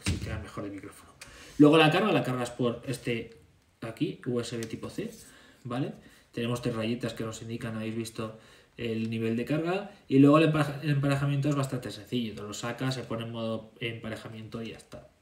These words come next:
Y lo pones en Bluetooth y fuera. Luego sí tiene la, la cosa que puedes usar, eh, los puedes usar por separado, puedes usar solo uno si quieres, y ya está. A ver,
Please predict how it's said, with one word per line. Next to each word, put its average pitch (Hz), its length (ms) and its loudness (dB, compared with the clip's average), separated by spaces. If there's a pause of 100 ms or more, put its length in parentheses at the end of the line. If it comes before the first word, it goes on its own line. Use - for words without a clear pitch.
(120)
Y - 260 -20
lo - 240 -20 (140)
pones - 280 -20
en 95 100 -16
Bluetooth 104 360 -14 (200)
y - 100 -6
fuera. - 260 -16 (580)
Luego 147 260 10
sí 160 180 2
tiene 139 320 4
la, 131 200 -2
la 127 180 -2
cosa 143 300 0
que 135 100 0
puedes 117 260 -2
usar, 113 380 -10 (140)
eh, 107 400 -4
los 110 180 -8
puedes 113 180 -6
usar 110 240 -10
por 104 100 -10
separado, 156 420 -6
puedes 117 180 -4
usar 110 200 -10
solo 117 220 -8
uno 120 180 -6
si 131 180 -6
quieres, 190 340 2 (1120)
y 160 120 2
ya 139 120 6
está. - 400 -8 (160)
A 165 120 4
ver, - 400 6